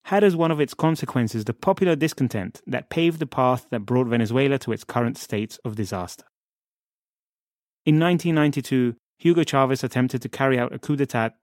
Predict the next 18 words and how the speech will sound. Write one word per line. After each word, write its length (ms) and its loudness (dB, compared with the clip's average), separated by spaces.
to 200 -2
overthrow 520 2
Carlos 400 2
Andrés 280 0
Pérez, 460 -10
who 120 6
was 260 6
the 100 0
president 440 0
during 300 2
El 140 -6
Caracazo, 540 -4
but 120 0
it 80 -2
failed. 500 -2
Due 160 4
to 120 0
this, 320 2